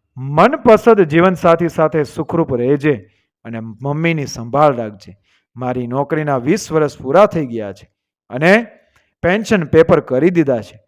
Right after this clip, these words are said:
જેથી પેન્શન શરૂ થઈ જશે અને જીવન વીમાના પૈસા પણ મળશે, જેથી મમ્મીને પૈસાની તકલીફ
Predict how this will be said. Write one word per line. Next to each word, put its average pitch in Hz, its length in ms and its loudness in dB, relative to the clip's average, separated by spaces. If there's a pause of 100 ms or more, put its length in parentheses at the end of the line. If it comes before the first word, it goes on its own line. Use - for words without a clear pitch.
(240)
જેથી 196 500 4 (460)
પેન્શન 170 400 -2
શરૂ 147 280 -2
થઈ 147 280 2
જશે 127 460 2 (340)
અને 185 420 2 (480)
જીવન 185 500 2
વીમાના 180 480 4
પૈસા 147 440 0
પણ 139 180 -4
મળશે, 117 600 -2 (360)
જેથી 143 280 -6
મમ્મીને 151 420 -2
પૈસાની 139 500 -4
તકલીફ 139 460 2